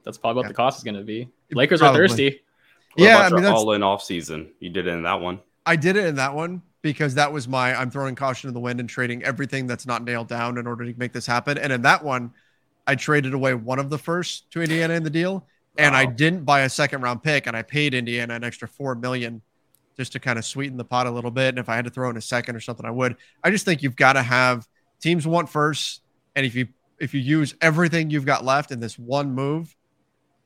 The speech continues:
Speaker 2: you've got just zero flexibility moving forward. And so I, I don't know about that. That's, it's a bit too much. And I know the Pacers and every team out there is gonna be looking to fleece the Lakers in a deal.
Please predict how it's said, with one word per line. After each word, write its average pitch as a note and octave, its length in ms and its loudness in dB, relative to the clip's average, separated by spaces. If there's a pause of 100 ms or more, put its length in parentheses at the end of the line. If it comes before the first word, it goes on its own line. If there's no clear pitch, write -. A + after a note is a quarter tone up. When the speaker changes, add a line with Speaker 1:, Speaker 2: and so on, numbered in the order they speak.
(160)
Speaker 2:
you've C3 260 -4
got C3 200 0
just B2+ 220 -8
zero B2+ 400 0
flexibility A#2 600 -6
moving A2+ 280 -8
forward. A#2 260 -8
And A2 80 -10
so C#3 100 0
I, C#3 140 4 (720)
I C3+ 80 4
don't B2 120 2
know A2 120 0
about A2 200 -6
that. G#2 220 -8
That's, - 320 2 (1400)
it's - 80 -14
a C3 40 -10
bit C#3 180 -2
too C3 120 -6
much. A#2 200 -4
And D#3+ 160 8
I E3 80 8
know F3 560 4
the D3+ 80 0
Pacers D#3+ 560 0
and B2+ 100 0
every C3+ 200 0
team C#3+ 220 -2
out B2+ 180 -4
there B2 120 -2
is A#2 100 -8
gonna B2 160 -4
be B2 100 -4
looking B2 220 -6
to A#2 60 -8
fleece - 260 -10
the A#2 80 -14
Lakers A2+ 320 -10
in G#2+ 80 -10
a G#2 60 -10
deal. G#2 280 -12